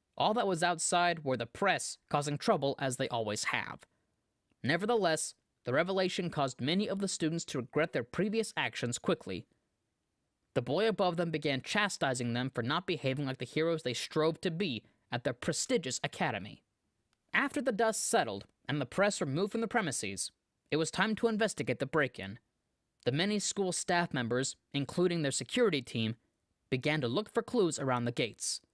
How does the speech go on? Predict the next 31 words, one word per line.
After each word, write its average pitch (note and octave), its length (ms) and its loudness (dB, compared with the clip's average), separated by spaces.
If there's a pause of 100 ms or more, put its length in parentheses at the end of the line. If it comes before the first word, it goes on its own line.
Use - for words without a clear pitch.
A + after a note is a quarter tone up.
(720)
Aizawa D#3+ 460 4
knelt D#3+ 320 -2
down E3+ 280 2
near D#3 120 0
the D3+ 100 0
gate, - 360 -6 (380)
seeing F#3 380 0
one E3 160 0
of D#3+ 40 0
the C#3+ 60 0
many E3+ 320 0
mechanisms E3+ 680 0
of D#3 160 0
the D3+ 120 -4
entrance F3 480 -2
having F3+ 300 0
been E3+ 180 2
disintegrated. C#3+ 840 -2 (720)
His C3 220 -2
darkened E3+ 440 2
eyes C3 300 2
fixated F3 500 0
on D#3+ 140 0
the D#3 160 -4
ash C#3+ 420 -4 (120)
that B2 160 0
now D3 240 0
ran D3+ 260 0
through - 180 -4
his D3 120 -4
fingertips, - 720 -4